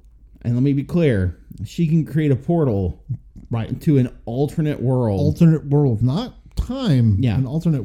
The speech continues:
Speaker 2: world, a
Speaker 1: There,
Speaker 2: portal through
Speaker 1: and, and we should
Speaker 2: space.
Speaker 1: just, yeah, we should just clarify that this is Beastmaster two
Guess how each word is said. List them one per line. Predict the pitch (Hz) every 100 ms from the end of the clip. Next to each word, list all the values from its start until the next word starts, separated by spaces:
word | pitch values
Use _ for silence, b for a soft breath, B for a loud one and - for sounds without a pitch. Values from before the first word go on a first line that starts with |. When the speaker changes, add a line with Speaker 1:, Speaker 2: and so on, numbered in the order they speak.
| 117
Speaker 2:
world, | 127 117 98
a |
Speaker 1:
There, | 104 147 156
Speaker 2:
portal | 151 139 127
through | 117 - 135
Speaker 1:
and, | 151 143 -
and | 127 - 143
we | 170
should | 151 170
Speaker 2:
space. | 147 160 127 - - -
Speaker 1:
just, | -
yeah, | 139 127
we | 147
should | 151 160
just | 160 -
clarify | - 208 185 117 - 92 87 87 82 - - - - -
that | - -
this | 123 127
is | 110
Beastmaster | 95 - 147 175 170 143 127 135 - 120
two | - 139 113 95